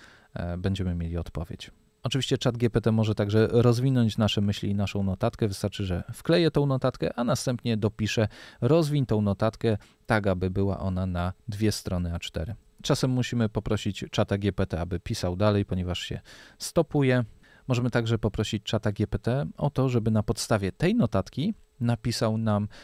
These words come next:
trzy ćwiczenia, które pomogą zmienić swoje złe nawyki. Jeżeli piszecie książkę,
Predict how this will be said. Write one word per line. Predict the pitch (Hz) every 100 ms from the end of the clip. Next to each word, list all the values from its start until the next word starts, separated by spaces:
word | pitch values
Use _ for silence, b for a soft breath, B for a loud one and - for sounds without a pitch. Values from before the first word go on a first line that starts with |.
| B -
trzy | - 175 185
ćwiczenia, | - - 107 110 101 139
które | - 117
pomogą | 110 107 107 107 113
zmienić | 104 101 98 95
swoje | - 92 92 92
złe | 101 98 87
nawyki. | 87 87 - - - _ _ _
Jeżeli | 123 139 180 175
piszecie | 165 151 165 160
książkę, | - 156 156 160 156